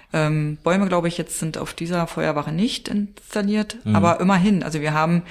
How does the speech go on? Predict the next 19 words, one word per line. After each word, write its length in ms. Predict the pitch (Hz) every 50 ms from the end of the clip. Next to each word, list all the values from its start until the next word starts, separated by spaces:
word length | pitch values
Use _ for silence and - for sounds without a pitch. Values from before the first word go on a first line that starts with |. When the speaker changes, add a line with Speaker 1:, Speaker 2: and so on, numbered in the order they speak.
| - - - -
Speaker 1:
also 240 | - 165 160 165 165
wirklich 340 | 202 220 - 226 214 -
Pflanzen, 480 | - - 175 165 180 190 - - 190 185
die 160 | 175 185 180
viel 280 | 175 - - 196 202 196
Biomasse 560 | 185 202 196 208 214 196 190 190 190 - 196
mit 320 | 190 190 190 - - - - _ _ _ _ _
sich 280 | - - 202 196 - -
bringen 420 | - 196 196 202 208 208 202 202 - - - - - - -
und 180 | - 175 170
demzufolge 520 | 175 175 175 175 185 - - 175 175 175 160
auch 200 | 127 165 - -
viel 400 | - - - 202 202 196 196 196
C 180 | - - -
O 80 | 185 185
zwei 340 | 180 - - - 165 170 156
aufnehmen 380 | 165 - - 147 135 131 131
können. 280 | - - - - - - _ _ - - - - - - - - -
Speaker 2:
Und 280 | - 123 117 98 -